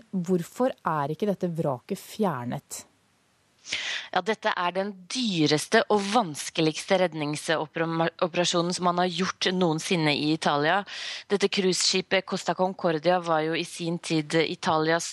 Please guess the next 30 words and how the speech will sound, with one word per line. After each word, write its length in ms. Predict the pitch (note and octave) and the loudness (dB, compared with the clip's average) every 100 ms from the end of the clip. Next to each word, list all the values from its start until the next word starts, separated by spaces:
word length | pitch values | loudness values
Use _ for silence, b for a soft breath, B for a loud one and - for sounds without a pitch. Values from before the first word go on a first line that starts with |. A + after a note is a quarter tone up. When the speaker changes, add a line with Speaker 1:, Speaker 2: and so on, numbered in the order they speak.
| - | -6
Speaker 2:
største 560 | - G#3 - - D#3+ D3 | -2 0 0 0 0 0
passasjerskip 1000 | E3+ - F3+ F3+ D3+ - - A3 - - | -2 -2 -2 0 0 0 0 -2 -4 -4
med 240 | F3 E3+ - | 0 0 0
tretten 480 | G#3+ G3+ - E3+ E3 | -2 -2 -4 -4 0
dekk. 320 | F#3 A#3 - - B B B | 0 -2 -10 -8 B B B
Det 100 | G#3 G#3 | 0 0
ligger 380 | E3+ E3+ G#3 F#3 | -2 0 2 2
altså 400 | F3 - G#3 G3 - B B | -2 -2 0 0 -4 B B
veltet 880 | G3 A#3 F#3+ D3+ _ F3 E3+ - F3+ F3 | 0 2 2 -6 _ 0 0 0 0 0
på 160 | E3 F#3+ | 0 -4
den 80 | G3+ | 0
ene 240 | G3+ D#3+ E3+ | 0 0 -4
siden, 380 | - F3 F3 F#3+ | 0 2 2 2
bare 180 | F#3 F3+ | -2 -2
noen 240 | F#3 G3 F#3+ | -4 -2 0
meter 500 | D#3+ D#3 - F3+ F3 | 0 -2 -4 -4 -4
f-, 480 | - F3+ F3 E3+ | -2 2 2 2
fra 240 | - F3+ F3 E3+ F3 E3 | 0 2 4 4 2 0
øya 320 | D#3+ D#3+ E3+ E3+ - | -2 2 2 2 -2
Giglio, 480 | E3 F3 E3 E3+ B3+ D4 B B B | -6 -4 0 4 4 2 B B B
og 140 | A3+ - | -2 0
planen 640 | - G3+ E3+ E3+ A3 C#4+ C4+ B B - | 0 4 4 2 -2 -6 -8 B B 0
er 320 | F#3 G3 G3 - | 2 2 0 -4
å 380 | F#3 F#3+ G3+ - - G3 | 0 4 4 2 -4 -4
velte 460 | A3 G3 - E3+ E3+ | 0 -2 -2 -2 0
det 100 | G3+ | 0
over 480 | F#3+ E3+ E3 F3 G3+ | 2 2 4 2 0
på 160 | - G3 | 0 0
en 100 | G#3+ - | 0 -6
undervannsplattform, 1200 | A#3 E3+ D3+ D3+ D#3 - - F3+ - - C#4+ F4 | -2 0 2 0 -2 -4 -4 -4 -2 0 0 0